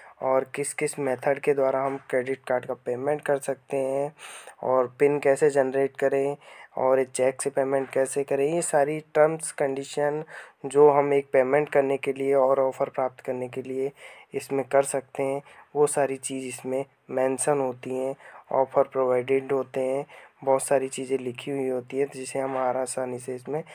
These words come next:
पढ़ के उन्हें फॉलो अप कर सकते हैं। तो ठीक है, इसके बाद हम चलते हैं नेक्स्ट।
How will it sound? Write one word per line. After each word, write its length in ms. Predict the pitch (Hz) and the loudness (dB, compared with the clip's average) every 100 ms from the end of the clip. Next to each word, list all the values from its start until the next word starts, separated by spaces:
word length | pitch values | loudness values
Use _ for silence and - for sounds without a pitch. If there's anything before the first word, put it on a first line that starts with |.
| - _ - | -20 _ -2
पढ़ 140 | 131 | -2
के 180 | 127 143 | 2 2
उन्हें 320 | 139 135 156 - - - - - | 2 2 0 -4 -20 -20 -20 -2
फॉलो 260 | 135 127 131 | 2 6 4
अप 140 | 127 | 4
कर 100 | 165 | 4
सकते 480 | 156 - 120 _ 117 | 2 0 -10 _ -8
हैं। 260 | 117 113 - - - - | -8 -10 -14 -20 -20 -10
तो 80 | 139 123 | -8 -6
ठीक 260 | 143 135 147 | -6 0 2
है, 180 | 156 | 4
इसके 380 | 147 - - 147 | 2 -4 -2 2
बाद 240 | 143 139 135 | 4 4 4
हम 160 | 139 | -2
चलते 400 | 139 139 127 131 | -2 -4 -4 -2
हैं 240 | 139 160 165 - - - | -2 -2 -6 -20 -20 -6
नेक्स्ट। 560 | 135 131 131 - - | 2 4 4 2 -8